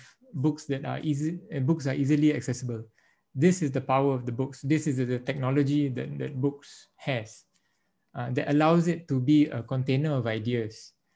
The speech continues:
potentialities, um, that are unspooled in the mind of the, of the reader,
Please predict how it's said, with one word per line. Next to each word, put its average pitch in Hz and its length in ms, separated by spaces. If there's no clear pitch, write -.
potentialities, 156 1120
um, 135 400
that 139 260
are 131 200
unspooled 143 720
in 123 160
the 120 160
mind 131 540
of 120 300
the, 110 440
of 107 140
the 113 80
reader, 117 460